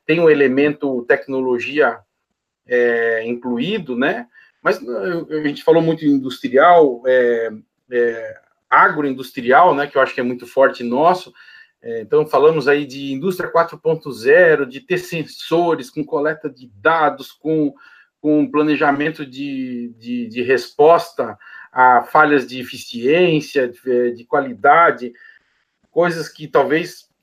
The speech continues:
que talvez nos outros países isso, isso tenha acontecido com mais velocidade do que aqui, justamente pela volta-, volatilidade. E essa fica a minha pergunta, né? Eu vou deixar a pergunta pro, pro, pros dois, porque eu não consigo responder nada hoje em dia.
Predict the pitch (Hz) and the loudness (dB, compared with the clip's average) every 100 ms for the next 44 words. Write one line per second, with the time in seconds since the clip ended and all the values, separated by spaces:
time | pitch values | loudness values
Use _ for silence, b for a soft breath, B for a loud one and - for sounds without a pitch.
0 | - 147 160 147 151 156 147 160 - 151 | -18 0 2 2 0 -4 -2 -4 0 2
1 | 139 156 151 160 135 139 151 139 147 139 | 2 0 -10 -12 -12 -12 -10 -10 -12 -10
2 | 156 135 151 156 151 151 143 - 165 151 | -6 -4 -2 -2 -2 -6 -6 -10 -10 -10
3 | 147 143 139 147 143 120 147 151 - 127 | -6 0 2 2 0 -2 0 0 -2 -4
4 | 113 147 165 143 135 120 139 - 175 135 | 2 4 2 -2 -14 -4 -4 -4 -6 -6
5 | 151 254 - 165 135 185 214 - 190 190 | -2 -4 0 -2 0 -2 -4 2 4 4
6 | 180 185 170 147 180 180 185 190 190 156 | 2 0 -4 2 4 4 2 -6 -2 2
7 | 135 117 95 _ _ b _ _ _ _ | 2 0 -6 _ _ b _ _ _ _
8 | 196 190 240 311 - 247 254 254 277 311 | 2 4 2 -4 -10 -2 0 0 -2 -4
9 | 302 240 247 262 190 165 185 147 156 190 | -6 0 2 4 2 2 2 2 0 -2
10 | - 220 285 147 185 240 185 196 - - | -2 -2 -2 -2 -2 -4 -4 -4 -4 -6
11 | 147 123 123 120 110 170 185 - 139 135 | -4 -2 -4 -8 2 2 2 -4 -4 0
12 | 127 135 131 160 220 185 185 190 220 160 | 0 0 -2 -2 -4 -6 -6 -4 -2 0
13 | 190 185 196 175 139 120 120 123 131 | 0 2 2 2 -2 -8 -10 -6 -6